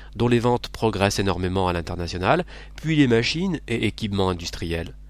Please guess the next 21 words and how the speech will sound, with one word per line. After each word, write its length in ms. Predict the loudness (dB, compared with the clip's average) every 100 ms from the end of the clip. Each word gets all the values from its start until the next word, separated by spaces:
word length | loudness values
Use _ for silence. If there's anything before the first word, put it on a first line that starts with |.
| -18 -18 -8
Le 120 | -6
textile, 500 | -2 -2 -4 -4 -4
l'outillage 520 | -4 -6 -2 0 0 -2
et 40 |
la 120 | -4
quincaillerie 420 | -4 -2 -2 -2
s'exportent 480 | -2 -4 -4 -6 -6
bien 360 | -4 0 2 0
également, 460 | 0 2 2 2 0 -6 -12 -6
ainsi 220 | -4 -4
que 120 | -4
plein 260 | -2 0 0
d'autres 240 | 0 -4
produits 340 | -4 -4 -2 0
made 220 | 0 0
in 100 | -2
Loire, 360 | 0 0 -2 -6 -18 -14 -6
des 100 | -4
bijoux 320 | -4 -2 0
au 60 | 2
camping-car. 640 | 0 -2 0 2 2 0